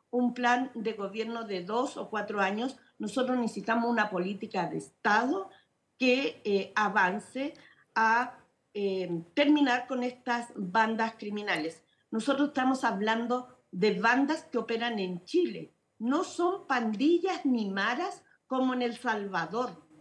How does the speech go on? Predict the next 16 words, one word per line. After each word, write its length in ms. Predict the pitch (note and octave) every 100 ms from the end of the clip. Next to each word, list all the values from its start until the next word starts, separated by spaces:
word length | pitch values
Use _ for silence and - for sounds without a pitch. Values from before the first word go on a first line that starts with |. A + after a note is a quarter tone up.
| _
Son 320 | - - B3+ C4
organizaciones 840 | B3 A#3 G3+ - F#3+ - A3 A#3 -
criminales 1000 | G3 F3+ F3 G3+ B3 B3+ G3 G3 G#3 - _ _ _
jerarquizadas 1300 | - A#3+ G#3+ G#3 - - E3+ - D#4 E4 A3 G#3 A3 _ _ _ _
que 120 | C4+
funcionan 800 | C#4 C4+ C4+ - D4+ E4 F4+ D#4+
en 80 | C4+
el 280 | B3+ B3 - _ _
subterfugio, 1400 | - C#4 - - A#3 F#3+ - F#4 G#4+ - B3 A#3+ D#4 - _ _ -
en 180 | A#3+
las 140 | A3+ A3+ - -
alcantarillas. 1120 | A#3 A3+ G#3+ G3+ G3+ F#3 C4 F#4 A3+ G3+ A3+ - _ _ -
Por 160 | A3
lo 180 | G3 F#3+
tanto, 580 | A#3 A#3+ B3 - A#3+ A#3+ -
eh, 360 | F3+ E3+ -